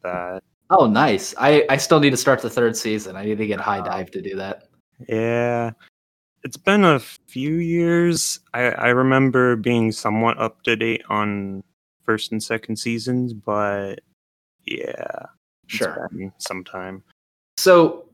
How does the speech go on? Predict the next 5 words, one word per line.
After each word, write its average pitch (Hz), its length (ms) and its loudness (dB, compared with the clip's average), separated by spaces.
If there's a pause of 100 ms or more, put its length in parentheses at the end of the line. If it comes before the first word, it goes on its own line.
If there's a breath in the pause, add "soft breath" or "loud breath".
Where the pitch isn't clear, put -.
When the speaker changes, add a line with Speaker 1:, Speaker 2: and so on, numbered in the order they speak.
Speaker 2:
uh, 151 240 6 (100)
Umi, 185 600 4
did 156 140 0
they, 262 520 2 (360)
<sighs> - 40 -14